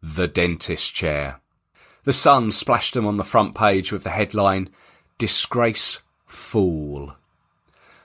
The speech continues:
There are also stories of the plane returning to England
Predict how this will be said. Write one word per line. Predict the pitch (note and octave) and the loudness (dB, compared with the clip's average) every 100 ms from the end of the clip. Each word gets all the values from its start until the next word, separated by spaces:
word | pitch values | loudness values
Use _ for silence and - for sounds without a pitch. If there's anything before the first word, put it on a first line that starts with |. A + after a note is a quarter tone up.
| _ - | _ 0
There | G#2+ | 2
are | |
also | D3+ - F#2 | 2 2 0
stories | - - G2 G2 F#2+ | 0 0 2 2 2
of | G2 - | 0 -4
the | |
plane | F#2 - C3+ B2 G#2 F2 | -10 0 4 4 2 0
returning | E2+ - A#2+ A#2 F2 D#2+ | 0 0 0 0 -2 -2
to | F2+ | -2
England | D#2+ D#2 D#2+ D#2 | -2 -2 -4 -4